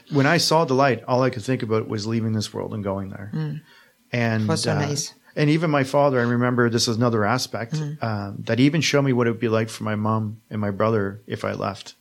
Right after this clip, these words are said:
Speaker 1: And I had this quick image of that. It would be many years, seven years, I think, before my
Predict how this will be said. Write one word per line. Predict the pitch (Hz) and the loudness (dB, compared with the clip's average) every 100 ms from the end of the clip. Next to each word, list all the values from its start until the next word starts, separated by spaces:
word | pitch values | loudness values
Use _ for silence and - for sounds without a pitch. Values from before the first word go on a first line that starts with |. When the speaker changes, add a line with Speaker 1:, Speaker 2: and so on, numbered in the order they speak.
| _ _ _ _ _ _ _ _ | _ _ _ _ _ _ _ _
Speaker 1:
And | 127 120 | -2 0
I | |
had | 117 | 0
this | 113 110 | -2 -4
quick | - 120 120 | -2 -2 0
image | 117 113 110 | -2 -2 -6
of | 110 | -8
that. | 110 | -6
It | 107 | -6
would | 107 | -6
be | 113 | -4
many | 107 110 107 | -2 -2 -2
years, | 107 110 107 | -2 -2 -4
seven | 123 120 | -4 -4
years, | 110 117 107 | -4 -4 -6
I | |
think, | 110 110 110 | -8 -8 -8
before | 110 - 113 | -10 -8 -6
my | 110 107 | -6 -6